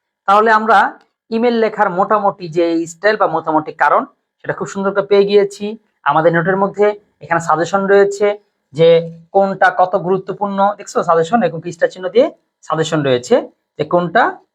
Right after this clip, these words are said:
ঠিক কবে বা কতটুকুর জন্য গুরুত্বপূর্ণ। আর একটা হচ্ছে এই সময় পরিপ্রেক্ষিতা, বিগত সালের সাধারণত বই গাইডগুলোর মধ্যে বিগত সালের প্রশ্নগুলি থাকে,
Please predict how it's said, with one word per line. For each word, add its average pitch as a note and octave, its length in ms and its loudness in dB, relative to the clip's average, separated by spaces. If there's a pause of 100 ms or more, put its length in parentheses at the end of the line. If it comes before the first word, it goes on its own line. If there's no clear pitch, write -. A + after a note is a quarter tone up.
(140)
ঠিক D3+ 160 -16
কবে F#3 380 2
বা D3 180 0
কতটুকুর E3 360 -4
জন্য F3+ 200 -6 (160)
গুরুত্বপূর্ণ। C#3+ 560 -8 (460)
আর E3+ 140 0
একটা F3 180 0
হচ্ছে G#3+ 460 2 (600)
এই D3+ 420 2
সময় F3+ 320 2
পরিপ্রেক্ষিতা, D#3+ 560 2
বিগত E3 260 -6
সালের G3+ 340 -2 (160)
সাধারণত F3 300 2
বই D#3+ 160 2
গাইডগুলোর D#3+ 400 -2
মধ্যে F3+ 220 0 (400)
বিগত E3+ 240 2
সালের E3 240 0
প্রশ্নগুলি E3 440 -4
থাকে, E3 280 -2